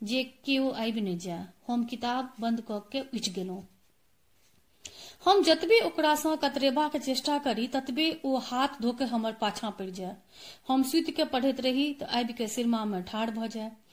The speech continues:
हमर दृष्टिक अनुसरण के किताबक ओहि स्थल के टेबी जतय हम पढ़ैत रही हाथ राखि दे। आब ओहि सँ ऊपरक अंश जकरा पढ़ि चुकल रही फेर सँ पढ़य लागी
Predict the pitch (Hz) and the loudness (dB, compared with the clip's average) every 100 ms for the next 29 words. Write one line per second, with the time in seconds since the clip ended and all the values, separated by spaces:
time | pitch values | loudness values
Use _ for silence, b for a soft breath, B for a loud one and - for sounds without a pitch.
0 | B B - 285 302 277 349 - 370 269 | B B 4 6 6 4 2 2 2 2
1 | 294 277 - 302 311 311 311 302 294 294 | 0 0 -2 2 2 2 0 -2 -2 -2
2 | 277 269 285 294 - 277 349 359 - _ | 2 4 2 -2 -2 2 4 2 -2 _
3 | - 254 - 302 294 294 - _ _ _ | -10 -10 0 2 2 -4 -20 _ _ _
4 | 269 214 208 B B B B - 320 320 | -4 -4 -6 B B B B 2 4 6
5 | 320 269 262 269 254 247 254 311 285 277 | 4 2 2 2 2 2 2 2 2 0
6 | 302 311 233 240 240 254 233 240 240 - | 0 0 0 0 -2 -4 -4 -6 -8 -12
7 | _ b b b _ 269 330 - - _ | _ b b b _ 0 0 -2 -16 _
8 | - 277 254 370 - 381 330 294 311 320 | -2 2 4 4 4 2 2 -2 2 2
9 | 320 277 285 302 - - 240 269 262 262 | 2 2 4 4 0 -4 -2 2 2 4
10 | 311 320 339 339 330 311 320 330 285 320 | 2 2 0 2 4 4 2 0 2 2
11 | 330 330 302 285 294 285 277 277 | 4 0 2 2 2 0 -2 -4